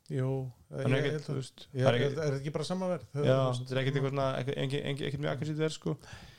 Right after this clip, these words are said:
Speaker 2: En það er kannski ekki, ég meina, með Pixel línu og það, jú, hann er erfnarlega, sko, standard Pixel er mjög góð verði, hann er sex hundruð dólarar, eða ekki?
Speaker 1: Jú.
Speaker 2: Eða var það?
Speaker 1: Jú, sko, sta-, s-, eh, sem sagt, eh, Pixel,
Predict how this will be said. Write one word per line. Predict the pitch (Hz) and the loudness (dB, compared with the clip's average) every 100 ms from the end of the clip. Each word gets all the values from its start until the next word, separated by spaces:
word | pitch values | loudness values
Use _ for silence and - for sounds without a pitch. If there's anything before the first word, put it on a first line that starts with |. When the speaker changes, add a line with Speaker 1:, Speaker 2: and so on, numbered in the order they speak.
| - _ | -20 _
Speaker 2:
En | 117 107 | 4 6
það | 113 113 | 6 4
er | |
kannski | 117 123 | 2 -2
ekki, | 117 113 | -2 0
ég | 107 | 0
meina, | 110 107 | 0 0
með | 107 110 113 | 0 0 0
Pixel | 117 120 127 | -2 -4 -2
línu | 123 127 127 | 0 0 -2
og | 120 | -2
það, | 120 - - - | -2 -4 -8 -2
jú, | 98 104 | 4 6
hann | 117 117 | 6 6
er | 113 101 | 4 2
erfnarlega, | 104 120 117 - | -2 -2 -4 -6
sko, | - 101 - - - | -8 -8 -8 -16 -10
standard | - 117 180 156 | 2 2 2 -2
Pixel | 160 - 135 | -4 -4 -4
er | 120 107 - | -4 -4 -8
mjög | 104 104 147 151 | -2 2 2 2
góð | 139 143 | 6 6
verði, | 131 151 95 | 6 0 -4
hann | 110 | -4
er | |
sex | 113 135 | -4 -6
hundruð | 113 98 87 | -10 -10 -6
dólarar, | 87 85 | -4 -2
eða | |
ekki? | 87 98 - - | -2 -4 -6 -4
Speaker 1:
Jú. | 135 127 131 - - | -2 -2 -4 -14 -2
Speaker 2:
Eða | - 110 | 4 4
var | 123 | 4
það? | - 98 123 - - | -2 -6 -8 -12 4
Speaker 1:
Jú, | 139 131 | 6 8
sko, | - 147 | 6 6
sta-, | 135 - - | 6 2 -4
s-, | 147 - | -4 -8
eh, | - 160 92 - | -6 -6 -2 0
sem | 139 147 | 2 4
sagt, | 147 147 - | 4 2 -4
eh, | - - - - - - | -4 -6 -8 -12 -20 -2
Pixel, | 180 180 - 180 | 0 2 0 -2